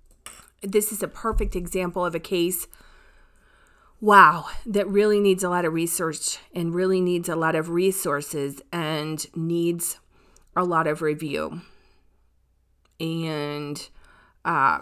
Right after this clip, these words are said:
really highlights the problem of cold cases, okay, why it can be so difficult, whether it's, whether it's even a regular case,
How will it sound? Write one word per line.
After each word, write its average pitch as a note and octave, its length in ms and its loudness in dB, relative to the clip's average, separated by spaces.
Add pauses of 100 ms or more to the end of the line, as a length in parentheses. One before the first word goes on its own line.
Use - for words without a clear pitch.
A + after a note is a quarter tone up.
(120)
really G#3 480 0
highlights G3 1160 0
the F3+ 180 -4
problem D#3+ 960 6 (540)
of F3 120 -4
cold A3+ 240 0
cases, C#3 560 -12 (480)
okay, E3 320 -6
why E3+ 280 2
it G3 200 4
can G3+ 200 -6
be F#3 280 -4
so G3 220 -4
difficult, F#3+ 460 -4
whether F#3+ 260 0
it's, - 320 -4 (340)
whether G#3 220 0
it's G#3 220 2
even G3 180 0
a F3 60 0
regular F3 400 0
case, - 480 -10